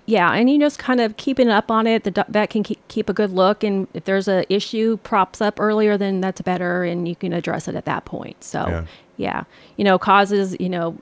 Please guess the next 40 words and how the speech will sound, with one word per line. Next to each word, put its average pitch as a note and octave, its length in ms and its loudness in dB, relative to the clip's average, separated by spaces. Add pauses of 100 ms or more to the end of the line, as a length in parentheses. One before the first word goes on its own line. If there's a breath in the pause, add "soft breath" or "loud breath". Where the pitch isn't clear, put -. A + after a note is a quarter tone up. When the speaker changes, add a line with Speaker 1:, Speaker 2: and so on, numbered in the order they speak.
(160)
Speaker 1:
they G3 140 2
say F#3+ 260 0
that, F#3+ 140 -6
you F3+ 100 -8
know, - 140 -8
one G#3 260 2
of F#3 140 0
the E3+ 60 -8
things F3+ 180 -2
that F3+ 120 -2
I G3 200 0
knew F#3+ 160 2
about E3+ 260 2
is F3 160 -4
really F3+ 400 -2
bad D3+ 240 -4
breath. - 460 -6
That - 240 -6
is F#3 180 -2
a F3+ 60 -4
really E3+ 320 -4
a E3 80 -6
good E3+ 160 -6
signal E3 400 -4
to D#3+ 200 -6 (100)
go A3 180 0
to A#3 80 0
your G#3+ 140 0
vet F#3 240 -2
and F#3 80 -6
say, F3 140 -4
"Hey, E3+ 380 -4
you - 100 -8
know, D#3+ 160 -6
is E3 120 -10
there E3+ 140 -4
a E3 40 -6
tooth F#3 280 -8
problem F3 600 -4
or E3 240 -4